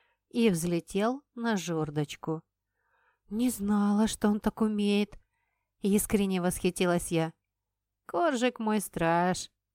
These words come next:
ответил Моз, почесывая птицу под шейкой. «Я думал, Гаспар тебе рассказал». Я отрицательно покачала головой.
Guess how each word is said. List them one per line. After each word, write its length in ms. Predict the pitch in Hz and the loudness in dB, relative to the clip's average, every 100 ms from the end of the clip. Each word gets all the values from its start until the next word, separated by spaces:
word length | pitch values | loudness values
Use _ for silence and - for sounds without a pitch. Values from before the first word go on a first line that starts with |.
| _ | _
ответил 600 | 151 - 156 151 156 143 | -4 -2 0 0 -2 -6
Моз, 440 | 147 185 233 - - _ _ | -4 -2 -2 -4 -14 _ _
почесывая 600 | 196 - 269 - 180 170 | -4 0 -2 0 0 0
птицу 420 | - 185 202 - | 0 -4 -4 -4
под 220 | - 160 | -2 -4
шейкой. 640 | - - 156 143 143 151 - _ _ _ _ | -2 -2 -2 -2 -8 -10 -14 _ _ _ _
«Я 400 | - 156 170 269 | -8 -2 2 2
думал, 480 | 233 185 262 285 254 | 2 0 0 2 2
Гаспар 540 | 175 170 - - 180 214 | 2 0 0 2 2 2
тебе 320 | 185 143 170 | -2 0 0
рассказал». 920 | 208 - 165 147 143 151 165 160 151 _ _ _ _ _ _ _ _ _ - | 0 -4 -4 -2 -2 0 0 -2 -6 _ _ _ _ _ _ _ _ _ -10
Я 340 | 196 170 269 | -4 0 0
отрицательно 760 | 320 208 - 180 226 247 214 196 | 2 -2 -2 -2 -2 -2 -2 0
покачала 600 | 165 165 160 170 160 170 | 0 0 0 0 0 0
головой. 640 | 165 160 160 147 139 147 | 0 0 0 -2 -4 -6